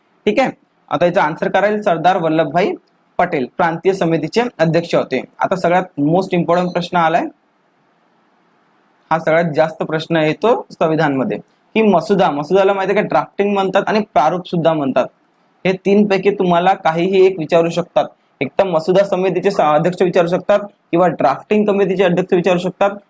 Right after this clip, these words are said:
किंवा प्रारूप समितीचे अध्यक्ष विचारू शकतात, ठीक आहे ना. आणि या तिघांचा आन्सर कसं, जे भारताचे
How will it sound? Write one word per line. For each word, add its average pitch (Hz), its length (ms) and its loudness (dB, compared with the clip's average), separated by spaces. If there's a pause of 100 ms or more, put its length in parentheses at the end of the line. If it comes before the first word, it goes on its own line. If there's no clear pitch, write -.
(120)
किंवा 202 140 4
प्रारूप 190 460 0
समितीचे 185 400 0
अध्यक्ष 175 320 0
विचारू 160 320 2
शकतात, - 340 -4
ठीक 180 240 -2
आहे 196 100 0
ना. 277 60 -2 (260)
आणि 175 180 2
या 185 60 4
तिघांचा 185 440 0
आन्सर 175 280 -4
कसं, 185 260 0
जे 175 160 2
भारताचे 165 640 0